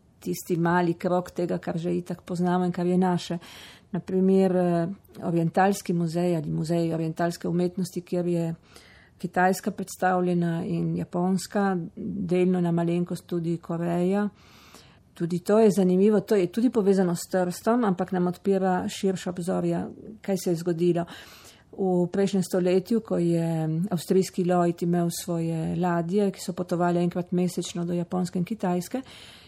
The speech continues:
je, eh, omogočil, da si je veliko ljudi, v prvi vrsti pomorščakov, ampak potem so to spoznali tudi bogataši in, eh, ljudje, umetniki, ljudje, ki so se zanimali za umetnost, in so naročali, naj jim prinašajo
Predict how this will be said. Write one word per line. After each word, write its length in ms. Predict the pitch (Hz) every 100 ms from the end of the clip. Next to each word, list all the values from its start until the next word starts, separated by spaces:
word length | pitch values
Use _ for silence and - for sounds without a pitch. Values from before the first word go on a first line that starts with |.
| -
je, 220 | 185 185
eh, 1120 | 226 240 196 170 165 160 - - 180 175 170 -
omogočil, 600 | 175 202 196 185 180 269
da 140 | 180
si 140 | 175 180
je 40 |
veliko 400 | 165 170 202 202
ljudi, 720 | 196 233 196 180 190 247 -
v 460 | - - - 220 233
prvi 240 | 175 165
vrsti 260 | 165 180 196
pomorščakov, 800 | - 175 202 - 180 165 - 220
ampak 200 | 175 175
potem 280 | 214 180 208
so 140 | -
to 300 | 180 185 170
spoznali 480 | 160 - 165 180 165
tudi 480 | 156 170 156 165 151
bogataši 960 | 185 240 170 165 170 - 175 165 - 165 160
in, 240 | 170 160 165
eh, 160 | 170
ljudje, 560 | 165 170 170 180 180 180
umetniki, 720 | 151 156 175 175 175 170 165
ljudje, 240 | 165 160
ki 100 | 160
so 120 | 175 175
se 140 | 175
zanimali 460 | 160 170 180 185 175
za 100 | 190
umetnost, 500 | 202 214 277 277 - - - - -
in 160 | - 269
so 120 | 330
naročali, 640 | 277 185 185 185 240 226
naj 100 | 202 190
jim 100 | 180
prinašajo 760 | 202 190 175 - 196 196 196